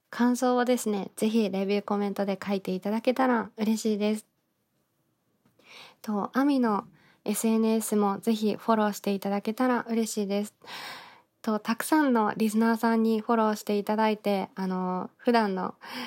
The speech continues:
あの、ツイートからリプをいただいたり、やり取りさせていただいたりして楽しく過ごしています。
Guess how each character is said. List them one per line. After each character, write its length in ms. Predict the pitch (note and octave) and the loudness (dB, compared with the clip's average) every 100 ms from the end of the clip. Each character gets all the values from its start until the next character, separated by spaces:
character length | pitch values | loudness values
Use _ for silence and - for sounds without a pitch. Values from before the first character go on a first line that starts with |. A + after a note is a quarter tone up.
| - - _ | -14 -18 _
あ 100 | F#3 | -8
の、 120 | F3 | -8
ツ 200 | - - | -8 -6
イ 60 | F#3+ | -6
ー 40 | |
ト 140 | F#3+ F#3+ | -6 -6
か 140 | F#3+ | -4
ら 260 | F#3+ F#3 - - - - _ _ _ - | -2 -2 -4 -14 -20 -20 _ _ _ -4
リ 120 | G3 | -4
プ 220 | - G3+ | -2 -2
を 100 | F#3+ | -2
い 100 | G3 | -2
た 120 | G3 | -2
だ 120 | G3 F#3+ | -2 -2
い 80 | |
た 100 | F#3 | -2
り、 200 | F3+ F#3+ - | -4 -4 -4
や 100 | F#3 | -2
り 120 | F#3 | -2
取 200 | G3 F#3+ | -2 -2
り 260 | G3+ A#3 - _ - | -4 -8 -14 _ -12
さ 180 | - | -6
せ 120 | F#3 G3 | -4 -2
て 140 | G#3 | -2
い 60 | F#3+ | -2
た 120 | G3 | -2
だ 120 | G3 | -2
い 60 | G3 | -2
た 120 | G3+ | -2
り 160 | G3+ | -4
し 40 | F#3+ | -4
て 220 | F#3+ F3+ - | -4 -4 -2
楽 180 | G3+ G3+ | -2 -2
し 140 | - | -4
く 200 | G3+ G3 | -6 -6
過 180 | - G3+ | -6 -6
ご 120 | G3+ | -6
し 80 | - | -4
て 120 | F#3+ | -4
い 120 | F#3+ | -4
ま 200 | G3 A3+ | -2 -2
す。 100 | - | -4